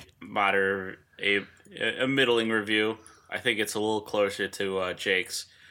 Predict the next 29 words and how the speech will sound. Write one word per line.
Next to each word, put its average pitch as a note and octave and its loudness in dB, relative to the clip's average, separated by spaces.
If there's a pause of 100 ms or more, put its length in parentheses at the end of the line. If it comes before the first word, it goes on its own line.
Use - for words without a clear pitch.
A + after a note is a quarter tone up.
(220)
but A#2 0 (180)
these C#3+ 2
are C3 4
never A2 2 (220)
truly A2 -2
as F#2 -4
interesting. E2+ -8 (240)
So G#2 2
for A#2+ 2
your, G#2 2
your G#2+ 2
entertainment, G2+ 0 (640)
this D3+ 2
video D3 4
clown C3+ 2
here A#2+ 4
is G#2 0
gonna A#2+ 2
slap - 4
himself G#2 0
every B2+ 2
time B2 2 (340)
we A#2 -2
hear B2 2
a A#2 4
hyphenated A#2+ 0
word G2+ 0
or C3 0
phrase. - 0